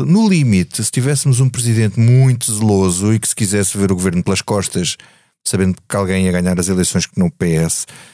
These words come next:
podia alegar irregular funcionamento das instituições. Eh, quer dizer, eu sei que isto é discutível, os juristas vão, os constitucionalistas vão dizer que não, que não chega, mas, hum, de um ponto de vista se calhar mais prosaico e não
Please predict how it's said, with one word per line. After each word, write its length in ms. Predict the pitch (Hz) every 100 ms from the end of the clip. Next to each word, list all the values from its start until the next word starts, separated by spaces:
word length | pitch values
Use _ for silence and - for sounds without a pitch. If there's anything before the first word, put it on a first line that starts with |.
| _ _ _ _ _ _ -
podia 760 | 147 131 165 165 165 156 143
alegar 320 | 156 147 160
irregular 360 | 156 143 151 156
funcionamento 600 | - - 151 156 156 156
das 80 | 151
instituições. 840 | 143 151 151 - 165 139 123 - - _ _ _ _ _ _ -
Eh, 280 | 156 - -
quer 100 | 220
dizer, 200 | 185 107
eu 100 | 139
sei 140 | 220
que 60 | 160
isto 80 | 165
é 40 |
discutível, 500 | - - 151 139 120
os 80 | 95
juristas 380 | 104 113 113 98
vão, 140 | 104
os 140 | 98 -
constitucionalistas 560 | 98 - 101 110 107
vão 160 | 95 95
dizer 180 | 92 92
que 120 | 101
não, 580 | 107 113 110 98 87 82
que 160 | -
não 80 | 95
chega, 260 | - 95 - - - - _ _ _
mas, 680 | 175 170 170 175 185 - 185 _ _ _
hum, 720 | 165 165 165 160 156 151 151 - _ -
de 100 | 156
um 20 |
ponto 240 | 190 208 -
de 60 |
vista 440 | 151 143 156 127 110
se 120 | -
calhar 260 | - 120 110
mais 220 | 110 101
prosaico 760 | - 107 101 98 104 - 85 -
e 100 | 90
não 460 | 90 87 85 80